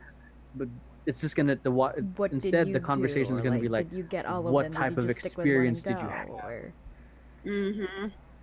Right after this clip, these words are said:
Speaker 1: Yeah, so, like, now I'm thinking, like, um,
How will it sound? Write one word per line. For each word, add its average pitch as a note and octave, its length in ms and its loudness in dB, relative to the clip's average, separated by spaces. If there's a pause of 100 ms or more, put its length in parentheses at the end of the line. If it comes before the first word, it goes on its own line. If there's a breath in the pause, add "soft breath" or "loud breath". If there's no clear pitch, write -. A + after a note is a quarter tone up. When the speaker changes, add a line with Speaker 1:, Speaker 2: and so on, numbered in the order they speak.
(2500)
Speaker 1:
Yeah, A2+ 280 0
so, A#2+ 180 0
like, A2+ 220 0
now C#3+ 240 4
I'm C3 80 2
thinking, A#2+ 400 -4
like, G#2+ 180 -2 (1040 soft breath)
um, A2 600 2